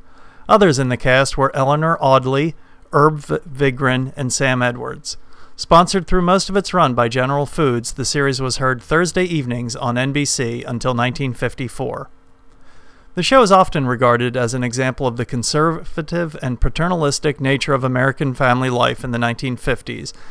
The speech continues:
and is also cited as an overly rosy portrayal of American family life.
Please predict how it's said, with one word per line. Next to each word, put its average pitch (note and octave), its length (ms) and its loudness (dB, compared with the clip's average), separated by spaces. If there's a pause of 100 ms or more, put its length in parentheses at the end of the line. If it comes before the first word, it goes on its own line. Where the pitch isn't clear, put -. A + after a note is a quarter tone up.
(240)
and E3 80 -2
is D#3+ 120 0
also E3 260 2
cited B2+ 460 0
as A#2+ 180 -2
an B2 140 -6
overly D3 440 2
rosy C#3+ 440 2
portrayal B2+ 580 2
of A2+ 100 -4
American A#2 460 -6
family A#2+ 380 -10
life. - 420 -8